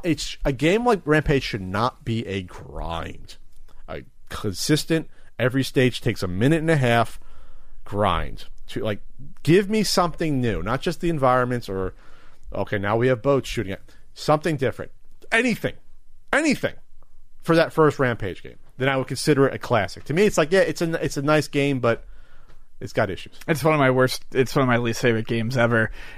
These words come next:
Speaker 1: So
Speaker 2: It
Speaker 1: then
Speaker 2: just
Speaker 1: you must, then you agree it has to be tweaked. Like that, you gotta, you gotta do something like that.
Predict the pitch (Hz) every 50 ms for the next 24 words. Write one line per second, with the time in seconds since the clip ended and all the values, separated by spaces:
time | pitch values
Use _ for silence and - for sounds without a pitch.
0 | - - - 135 160 170 175 185 190 180 147 185 185 190 196 175 175 - 180 156
1 | 143 185 - - 160 147 - 220 202 117 - 139 135 117 - 135 147 - 170 151
2 | 185 170 - 123 - - - - - - - - - - - 151 143 180 170 147
3 | 120 107 110 135 131 - - 113 87 90 87 - 92 90 -